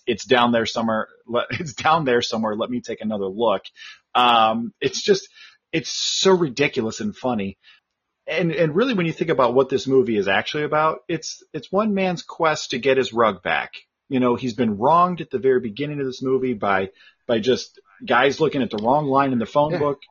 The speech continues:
Speaker 1: and he gets his rug peed on. So the line that I absolutely love from this is, "That rug really tied the room together."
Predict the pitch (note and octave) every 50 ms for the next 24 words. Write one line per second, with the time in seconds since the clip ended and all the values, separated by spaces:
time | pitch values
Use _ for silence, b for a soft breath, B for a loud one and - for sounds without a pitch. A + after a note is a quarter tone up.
0 | _ - B2 A2 G#2+ G#2 G2+ G2+ G2 F#2+ E2+ A2 G#2 - A2 - F#3+ C3+ G#2 A2
1 | A#2+ A#2+ A2+ A2 - - - A#2+ A#2 A#2 A#2 A2 A2 A2 G#2+ B B B B B
2 | B B - - - C3 B2 B2 A#2+ C3 D#3 F3+ F#3+ F#3 D3 C#3+ B2+ C3 B2 A#2+
3 | A#2+ A#2 A2 - B2+ A#2+ A2+ G#2+ A2 A2 G#2+ - - A2+ G#2+ G#2+ G#2+ - - G2+
4 | F#2 - - B2+ - B2+ A#2+ A2 A2+ A#2 A#2 G#2+ G2+ G#2 A2 A2+ A2 A2 G#2+ -
5 | - G2+ G2+ G#2 F#2+ G#2+ F#2+ G2 G2+ F#2+ F#2 F2+ F#2 F2 F#2 D#2+ - F2 E2+ -